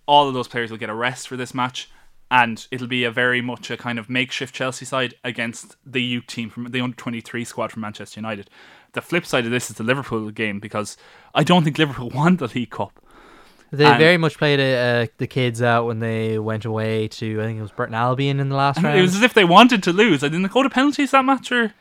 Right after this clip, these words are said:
Speaker 2: No, they, they did win it, but it
Speaker 1: It was extra time or something?
Speaker 2: Well, there is no extra time anymore in
Speaker 1: Oh,
Speaker 2: the
Speaker 1: no,
Speaker 2: League Cup
Speaker 1: maybe it was
Speaker 2: victorious.
Speaker 1: penalties.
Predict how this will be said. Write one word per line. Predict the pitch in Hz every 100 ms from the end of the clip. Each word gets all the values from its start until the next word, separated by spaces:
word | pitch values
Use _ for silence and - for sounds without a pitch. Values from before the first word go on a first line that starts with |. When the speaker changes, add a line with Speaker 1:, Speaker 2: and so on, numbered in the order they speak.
| _ -
Speaker 2:
No, | 151 151
they, | 147 147
they | 151
did | 147 170
win | 147 151
it, | 120 110
but | 120 120
it | 120
Speaker 1:
It | 123
was | 135
extra | 170 - 170
time | 185 208 220
or | 214
something? | - 214 208 220
Speaker 2:
Well, | 147
there | 135
is | 127 -
no | 135
extra | 120 -
time | 127 117 113
anymore | 113 110 110
in |
Speaker 1:
Oh, | 240
Speaker 2:
the |
Speaker 1:
no, | 226 120
Speaker 2:
League |
Cup | 117
Speaker 1:
maybe | 226
it | 117
was | 113 107
Speaker 2:
victorious. | 107 113 107
Speaker 1:
penalties. | 92 90 -